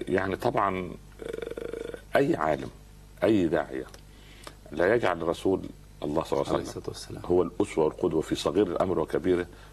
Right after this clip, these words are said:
Speaker 1: فهو بعيد عن إطار الدعوة. والكلام عن سيدنا رسول الله كلام، يعني، آه، يعني،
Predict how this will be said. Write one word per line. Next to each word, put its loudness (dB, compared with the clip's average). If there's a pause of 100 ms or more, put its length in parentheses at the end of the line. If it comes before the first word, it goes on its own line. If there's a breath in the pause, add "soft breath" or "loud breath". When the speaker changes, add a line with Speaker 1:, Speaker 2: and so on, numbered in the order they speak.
(120)
Speaker 1:
فهو 4
بعيد 2
عن 2
إطار -2
الدعوة. -4 (1200 loud breath)
والكلام 2
عن 2
سيدنا 2
رسول 2
الله 0 (100)
كلام، 0
يعني، -2
آه، -4
يعني، 0